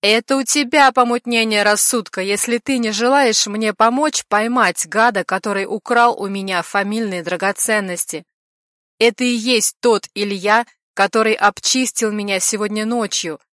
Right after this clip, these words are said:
Это и есть Илья с Рублевки». «Этого человека действительно зовут Илья,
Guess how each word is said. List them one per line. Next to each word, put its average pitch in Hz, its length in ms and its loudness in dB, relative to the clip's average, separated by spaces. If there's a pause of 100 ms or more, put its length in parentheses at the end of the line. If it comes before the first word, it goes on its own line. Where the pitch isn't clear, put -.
(220)
Это 247 220 2
и 254 100 2
есть 240 440 0
Илья 214 440 2
с - 140 2
Рублевки». 226 760 -2 (760)
«Этого 202 340 -8
человека 220 540 -2
действительно 233 680 -2
зовут 202 440 -2
Илья, 214 540 -4